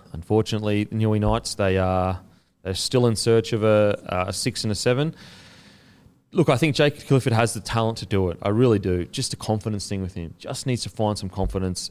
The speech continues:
and then he can get back to that incredible form that he started the year with. He was amazing at the start of the year. Uh,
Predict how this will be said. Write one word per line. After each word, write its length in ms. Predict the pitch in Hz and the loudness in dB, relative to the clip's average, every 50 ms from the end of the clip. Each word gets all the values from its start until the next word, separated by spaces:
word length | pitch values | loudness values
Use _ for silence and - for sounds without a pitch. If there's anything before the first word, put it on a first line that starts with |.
| - | -8
and 120 | - 104 104 | -6 -4 -2
then 80 | 107 | -2
he 60 | 107 104 | -2 -2
can 160 | - 107 101 | -2 -4 -2
get 240 | 90 117 - - - | -2 -2 -2 0 -2
back 200 | 120 120 120 - | -2 -2 -2 -4
to 60 | - 117 | -4 -2
that 100 | 101 95 | -2 -2
incredible 440 | 107 110 - - 123 131 117 117 117 | -6 -10 -4 -2 -2 0 0 -2 -4
form 260 | - - 123 120 117 | -4 -2 -2 0 0
that 80 | 113 110 | 0 -2
he 60 | 107 | -2
started 340 | 98 - - 120 113 110 90 | -4 -2 -2 0 0 0 -2
the 60 | 107 107 | -4 -2
year 160 | 117 139 135 | -2 -2 -2
with. 160 | 110 92 82 | -2 -4 -4
He 80 | 87 120 | -4 -4
was 180 | 127 127 101 - | -2 -4 -4 -6
amazing 560 | - 139 135 135 139 135 151 156 147 147 139 | -8 -6 -4 -4 -2 0 0 0 0 0 -2
at 60 | 117 | -4
the 60 | - - | -2 -2
start 240 | - - 104 92 90 | 0 2 2 2 2
of 40 | 78 | 0
the 80 | 87 87 | 0 -2
year. 180 | 82 78 76 - - - - - - - - - _ - | -2 -4 -6 -8 -12 -20 -20 -20 -20 -20 -20 -20 _ -2
Uh, 640 | 98 98 98 98 98 98 98 98 95 95 92 | 0 2 4 4 4 4 4 4 4 2 2